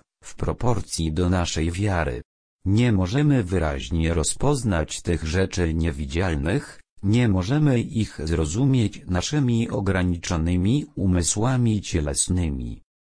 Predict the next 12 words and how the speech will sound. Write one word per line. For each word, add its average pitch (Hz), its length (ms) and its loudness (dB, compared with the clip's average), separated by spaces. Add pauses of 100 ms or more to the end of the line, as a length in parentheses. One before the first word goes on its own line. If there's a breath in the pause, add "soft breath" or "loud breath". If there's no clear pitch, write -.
(140)
Jeszcze 120 500 0
nie 160 220 4
objawiło 110 640 2
się, 120 220 -2
czym 82 360 0
będziemy. 80 800 0 (340)
Jeden 98 460 2
Jana, 107 400 2
rozdział 95 580 0
trzeci, 95 500 -2
werset 92 560 -2
drugi, 95 640 0